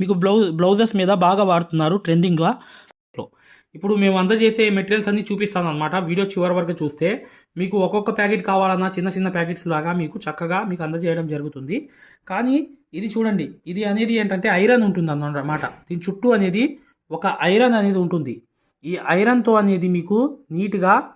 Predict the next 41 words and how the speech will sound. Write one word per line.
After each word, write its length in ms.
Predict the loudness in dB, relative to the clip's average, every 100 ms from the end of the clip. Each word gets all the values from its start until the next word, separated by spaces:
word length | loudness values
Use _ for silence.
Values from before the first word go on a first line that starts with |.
| _ _ -10
అంటే 440 | -4 -2 -2 -8 -6
ఈ 60 |
ఒక 220 | -4 -2
స్టోన్ 320 | -4 -2 0 2
అనేది 240 | 0 0
లోపల 280 | 2 2 2
ఉంటుంది, 340 | 0 -2 -4
ఐరన్ 280 | -2 -2 -2
అనేది. 280 | -4 -8 -12 -20 _ _ _ -12
అంటే 200 | -4 -2
ఒక 180 | 0 2 2 2
ఐరన్‌ని 540 | 2 2 2 0 -2
కలర్ 260 | 0 0 2
వేసి, 260 | 0 -4
గోల్డ్ 240 | 0 0 0
కలర్ 180 | -2 -4
అనేది 320 | -4 -4 -6 -6 -18 _ _ -8
దీంట్లో 260 | -4 0
లోపలికి 260 | 0 0 0
వేస్తారనమాట. 520 | -2 -2 -4 -4 -4
అంటే 240 | -4 2 2 4
ఐరన్ 300 | 2 2 0
స్టోన్స్ 320 | -2 -2 0
అంటారు 300 | 0 0 0
దీన్ని 220 | 0 0
కూడా 160 | -2 -4
ఒక 160 | -4
లెక్కలో 280 | -4 -2 0
చెప్పాలంటే. 520 | 0 -2 -4 -8 -16 _ _ _ -10
అంటే 140 | -2
ఐరన్ 400 | 2 2 2 2
లోపల 440 | 2 2 4 4 2
ఈ 80 |
స్టోన్ 280 | -4 -4 -2
అనేది 240 | 0 -2 -4
ఫిక్స్ 280 | -8 -4
అయి 80 | -2
ఉంటుంది. 360 | -2 -4 -8 -10 _ _ _ _
ఇది 180 | -6 0
మా 140 | 2
దగ్గర, 220 | 2 4